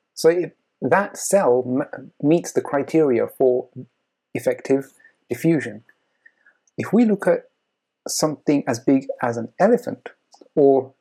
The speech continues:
any kind of multicellular organism, what we will find is that relative to its volume, its surface area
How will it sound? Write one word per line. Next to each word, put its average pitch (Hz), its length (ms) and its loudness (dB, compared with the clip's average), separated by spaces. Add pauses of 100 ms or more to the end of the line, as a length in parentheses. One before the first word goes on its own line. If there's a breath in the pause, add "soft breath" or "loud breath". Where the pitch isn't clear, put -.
any 170 380 2 (240)
kind 123 100 -2
of 113 80 -4
multicellular 135 920 2
organism, 127 580 -2
what 147 220 2
we 156 120 2
will 147 200 0
find 180 420 -4 (580 loud breath)
is 139 200 2
that 135 320 -4 (920)
relative 160 540 0
to - 100 -4
its 135 260 -6
volume, 135 480 0
its - 220 -16
surface 139 500 -4 (120)
area 107 500 -10